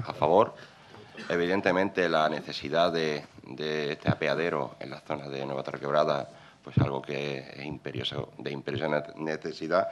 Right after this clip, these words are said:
sobre todo para todos los vecinos y, por supuesto, para aquellos visitantes que quieran acudir a una zona que la verdad que da pena, porque hay un gran centro comercial prácticamente desconocido de, para todos y que eso dotaría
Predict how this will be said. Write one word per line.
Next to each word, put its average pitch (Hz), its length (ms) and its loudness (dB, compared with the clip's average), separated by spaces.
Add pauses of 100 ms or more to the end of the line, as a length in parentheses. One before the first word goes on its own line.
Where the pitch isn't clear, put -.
(180)
sobre - 220 6
todo 82 200 2
para 76 380 2 (240)
todos 90 200 2
los 92 120 2
vecinos 90 460 0
y, - 80 -6
por - 180 4
supuesto, - 440 -2
para 76 300 2
aquellos 76 420 0
visitantes 80 520 0
que 80 100 -4
quieran 82 360 2 (260)
acudir 76 380 0
a 69 40 -2
una 71 160 2
zona 85 380 2 (460)
que 69 140 -4
la 65 120 0
verdad 73 200 0
que 82 140 -8 (800)
da - 180 -10
pena, 82 260 2
porque 73 200 -2
hay 76 60 0
un 73 160 -4
gran 76 260 0
centro 78 280 2
comercial 76 440 0
prácticamente 73 600 -4
desconocido 71 600 -4
de, 67 100 -10
para 69 260 -2
todos 85 320 0 (460)
y 73 160 -4
que 71 600 0 (100)
eso 78 360 2
dotaría 80 640 0